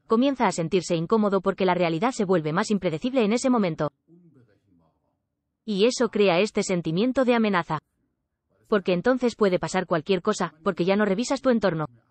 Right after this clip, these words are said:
Y de alguna manera tan cómodos con el instinto de conservación de la vida, todos lo hacen de tal manera que de alguna manera tienen que calcular todo para poder sentirse seguros. Y luego,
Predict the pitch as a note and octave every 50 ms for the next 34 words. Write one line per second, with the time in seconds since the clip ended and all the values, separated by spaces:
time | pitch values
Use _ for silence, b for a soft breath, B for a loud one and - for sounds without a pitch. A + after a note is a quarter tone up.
0 | _ _ _ _ _ _ _ _ _ _ _ _ _ _ _ _ _ _ _ _
1 | - A3+ G#3+ G3 F#3+ F3 F3+ B3 C#4 C#4+ C4 A#3 F#3 E3+ E3 D#3 E3 E3 D#3 G3+
2 | A3 A3+ G#3 A3 - - G#3+ G3 E3+ E3+ D#3 - G#3 G3+ F3 F3 E3 - D#3 C#3+
3 | F3 D#3+ D3+ - F3+ F3+ F3 F3+ F#3 F#3 G3+ F#3 F3 - - _ _ A3+ A#3+ A#3+
4 | A#3 - - _ _ _ _ _ _ _ _ _ B2 _ _ _ _ _ _ _
5 | A2+ _ _ _ _ _ _ _ - A3+ B3 B3+ - A#3+ G#3 F#3 D#3+ E3+ E3+ F3
6 | F3 G3 G3+ G3+ - F#3+ D#3+ E3 D3+ D#3+ G3 G3 F#3 E3+ F3+ A#3 C4 B3 B3 B3
7 | A3+ G#3+ G#3 F#3 F3+ D#3+ - - E3 F3+ - A#3+ B3+ C4+ - A#3+ G3+ - E3+ F3
8 | G#3 - F#3 F3 G#3+ A#3+ - C#4 - C#4 A3+ G#3 E3+ D3 - - - _ _ _
9 | _ _ _ _ _ _ _ C3+ B2+ B2+ B2+ A#2 _ A#2 G2 _ _ _ _ _
10 | _ _ _ _ _ _ _ _ _ _ _ _ _ _ _ _ _ _ _ _
11 | _ _ _ _ _ _ _ _ _ _ _ _ _ _ _ _ _ _ _ _
12 | _ _ _ A3+ G#3+ F#3 G3 A#3 C4 A3 A3 G#3+